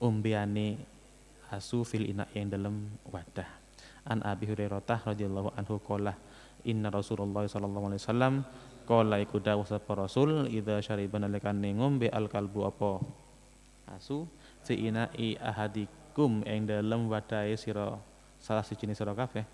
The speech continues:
fal yausilhu moko basuh sira, sira hu ing, moko basuhi sapa ahadikum hu ing inak sab'an kalawan pitu kal-,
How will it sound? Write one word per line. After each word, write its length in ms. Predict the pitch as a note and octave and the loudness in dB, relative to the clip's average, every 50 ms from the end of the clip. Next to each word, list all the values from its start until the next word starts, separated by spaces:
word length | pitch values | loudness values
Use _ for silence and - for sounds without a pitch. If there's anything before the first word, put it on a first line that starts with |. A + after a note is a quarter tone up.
| - - - - - | -14 -20 -20 -10 -2
fal 240 | - A2+ A2+ A2 A2 | 0 2 2 4 2
yausilhu 640 | A2 G#2+ G#2+ G#2+ - - A2+ G#2+ G#2 - - G#2+ | 2 2 0 0 0 0 -2 -2 -2 -2 -4 -4
moko 400 | G2+ G#2 G#2 G#2 - - G#2 G#2 | -2 -2 -2 -2 -2 -2 -2 -2
basuh 400 | G2+ G2+ G#2 G#2 G2+ - - A2+ | -2 0 -2 -2 -2 -2 -4 -4
sira, 320 | A2 - A2 G#2+ G#2+ G#2 G2+ G#2 | -2 -2 0 0 0 0 -2 -4
sira 480 | - - G2 G2 A2+ A#2 A#2+ A#2+ A#2 G2+ - - | -6 -6 -2 0 2 2 2 2 0 -2 -4 -2
hu 240 | A2 A2 G#2+ - - - | -2 0 0 -2 -2 0
ing, 340 | - A2 G#2 G2 F#2+ F2 F#2+ - - - - - - - - - - - - - - | 0 2 2 2 0 -2 -4 -8 -12 -20 -20 -20 -20 -20 -20 -20 -20 -20 -8 -4 -2
moko 640 | A2+ A2 - - A#2 A#2 A2+ G#2+ - - - - - | 0 0 0 2 4 4 4 4 2 -2 -6 -4 -2
basuhi 720 | A2 G#2 G#2 - - A#2+ A#2 A2+ A2 G#2 A2 - - - | -2 -2 -2 -2 -2 0 0 0 0 -2 -2 -6 -8 -10
sapa 760 | - - - G#2 G2+ A2 - - - - - G#2+ G#2+ G#2 - | -10 -6 -4 -4 -4 -4 -6 -10 -16 -6 -2 0 0 0 0
ahadikum 880 | - - G2+ G#2 G#2 G2+ F#2+ - F2+ F#2 - - - - A#2 G#2 F#2+ F#2 - - - - - - - - - - - - - - - - - - - - - - - - - - - - - - - - - - - - - - - - - - - | -2 -2 -2 0 0 -2 -2 -4 -6 -8 -2 2 4 6 6 4 2 0 -4 -10 -16 -20 -20 -20 -20 -20 -20 -20 -20 -20 -20 -20 -20 -20 -20 -20 -20 -20 -20 -20 -20 -20 -20 -20 -20 -20 -20 -20 -20 -20 -20 -20 -20 -20 -18 -18 -18 -18 -14 -2 4
hu 160 | A#2+ A#2+ A#2+ G#2+ - | 6 8 8 8 6
ing 460 | - A2+ G#2+ G#2+ G#2 G2+ G2 G2+ - - - | 6 6 6 6 4 2 0 -2 -4 -2 0
inak 340 | A2 G#2 G2+ A#2 C3+ - - - - - - - - - | 0 2 4 4 2 2 0 -6 -14 -16 -16 -16 -18 -18
sab'an 560 | - - - G#2 - - - - A#2 A2 G#2 | -12 -8 -8 -8 -8 -6 -2 0 2 2 2
kalawan 500 | G#2+ - A2+ G#2+ G2+ F#2+ G2 G2+ G2 G2 G2 - - | 2 2 2 2 2 2 2 0 0 -2 -4 -4 -4
pitu 500 | G2 F#2+ - - - G2+ G2+ G2 F#2+ F#2+ G2 G2 - | -4 -4 -6 -4 -4 -2 -2 -2 -2 -4 -8 -10 -14
kal-, 400 | - F#2 F2+ F2+ - D3 D3 | -12 -10 -8 -8 -8 -8 -10